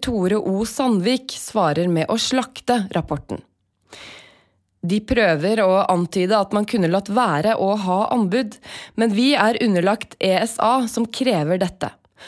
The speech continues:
Alternativet hadde vært at fylkeskommunen selv hadde bygget opp et kollektivselskap, kjøpt busser og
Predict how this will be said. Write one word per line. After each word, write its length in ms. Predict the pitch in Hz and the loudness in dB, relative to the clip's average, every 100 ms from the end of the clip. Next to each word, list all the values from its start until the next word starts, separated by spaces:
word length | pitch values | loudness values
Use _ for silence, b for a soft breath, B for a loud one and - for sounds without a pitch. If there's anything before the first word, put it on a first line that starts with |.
| B B | B B
Alternativet 720 | 160 - 156 156 180 165 190 | -6 -4 -2 -2 -2 0 0
hadde 240 | 196 185 208 | 2 2 2
vært 300 | 196 214 - | 0 0 -2
at 160 | 202 - | -2 -2
fylkeskommunen 840 | 254 190 - 180 - 202 196 233 | -2 -2 -4 -4 -2 0 2 0
selv 480 | 247 - 254 277 254 202 | -2 -2 0 2 0 0
hadde 240 | 208 214 | 0 0
bygget 300 | 220 175 180 202 | -2 -4 -4 -4
opp 160 | 208 | -2
et 220 | 202 202 - | -2 -2 -4
kollektivselskap, 1080 | 208 214 - 214 180 196 190 - 262 285 - B B | -2 -2 -2 -2 0 -2 -2 -2 -2 -4 -12 B B
kjøpt 380 | - 233 226 - | -4 -4 -4 -4
busser 460 | 214 208 214 254 254 - | -4 -2 0 0 0 0
og 160 | 214 | 0